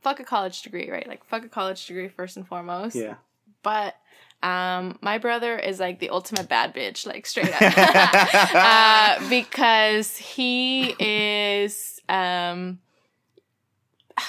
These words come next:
Speaker 1: people were so shitty to him. People were so shitty to him. Um, he was in, he was in the second grade when, when we,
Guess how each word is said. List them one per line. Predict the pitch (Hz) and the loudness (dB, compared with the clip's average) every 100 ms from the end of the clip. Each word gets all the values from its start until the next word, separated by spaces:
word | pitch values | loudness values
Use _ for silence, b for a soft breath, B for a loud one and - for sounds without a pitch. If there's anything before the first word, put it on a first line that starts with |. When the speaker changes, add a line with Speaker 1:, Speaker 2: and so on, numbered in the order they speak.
| - | -8
Speaker 1:
people | 269 | -4
were | 330 277 - | -4 -4 0
so | 254 | -2
shitty | 247 269 277 | 0 -2 0
to | 247 | -2
him. | 226 196 185 185 | 0 0 0 -2
People | 233 | -4
were | 233 240 | -4 -6
so | 214 | -10
shitty | - 208 202 | -8 -8 -6
to | 208 | -8
him. | 208 196 196 | -8 -10 -8
Um, | 196 185 180 | -8 -8 -10
he | 202 | -12
was | 208 208 208 | -12 -12 -12
in, | 202 185 185 | -12 -10 -10
he | 226 | -10
was | 233 | -10
in | |
the | 220 | -10
second | - 185 185 | -10 -10 -10
grade | 180 180 175 175 | -10 -10 -8 -10
when, | 175 170 - - | -12 -14 -14 -14
when | 185 | -12
we, | 180 180 | -12 -14